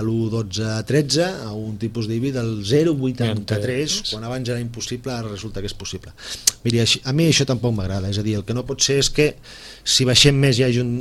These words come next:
Speaker 1: un desequilibri pressupostari que no ens permeti ni tan sols pagar les nòmines i de cop i volta vagin rebaixant el número perquè com que resulta que l'any que ve venen eleccions, el que vingui darrere ja ho arreglarà. Això és poc seriós.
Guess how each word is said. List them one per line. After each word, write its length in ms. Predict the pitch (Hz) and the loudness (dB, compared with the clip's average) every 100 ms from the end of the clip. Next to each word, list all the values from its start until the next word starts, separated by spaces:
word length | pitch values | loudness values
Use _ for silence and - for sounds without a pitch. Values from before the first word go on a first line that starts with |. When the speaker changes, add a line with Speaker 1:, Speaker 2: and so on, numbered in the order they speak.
| 117 | -4
Speaker 1:
un 380 | 123 123 123 120 | -2 0 0 2
desequilibri 480 | 113 117 123 120 117 | 2 2 0 0 -2
pressupostari 500 | 107 117 113 - 120 | -4 -8 -6 -4 -2
que 80 | 107 | -2
no 60 | 113 | -4
ens 80 | 110 | -6
permeti 420 | - 110 113 113 | -4 -2 0 0
ni 80 | 110 | -2
tan 160 | 107 107 | -4 -6
sols 160 | 110 | -6
pagar 240 | - 113 117 | -6 -6 -2
les 160 | 120 | -2
nòmines 380 | 120 135 139 127 | -2 0 0 -2
i 20 | |
de 80 | 107 98 | -4 -6
cop 140 | 104 | -6
i 40 | 113 | -4
volta 380 | 110 113 120 | -2 -4 -4
vagin 340 | 113 107 104 104 | -4 -4 -4 -4
rebaixant 460 | 101 101 - 107 98 - - | -6 -4 -4 -6 -10 -12 -8
el 120 | 104 | -6
número 260 | 110 113 120 120 | -4 -2 -2 -4
perquè 240 | 110 104 | -8 -8
com 160 | 101 101 | -10 -8
que 80 | 107 | -6
resulta 420 | 101 101 127 123 | -6 -4 -2 -2
que 80 | 120 | -2
l'any 160 | 123 117 | -2 -2
que 80 | |
ve 80 | 120 | -2
venen 240 | 113 110 104 | -2 -4 -6
eleccions, 420 | 110 104 123 120 | -8 -8 -6 -6
el 120 | 120 | -6
que 80 | 107 | -4
vingui 220 | 110 113 104 | -4 -6 -6
darrere 320 | 101 101 104 | -6 -4 -4
ja 140 | 95 | -6
ho 60 | 78 | -8
arreglarà. 400 | 78 - 58 - - - - - - - | -10 -16 -16 -18 -20 -20 -14 -12 -12 -8
Això 140 | 95 | -6
és 80 | 117 | -4
poc 160 | - 101 | -6 -6
seriós. 540 | - 80 82 69 - | -6 -6 -2 0 0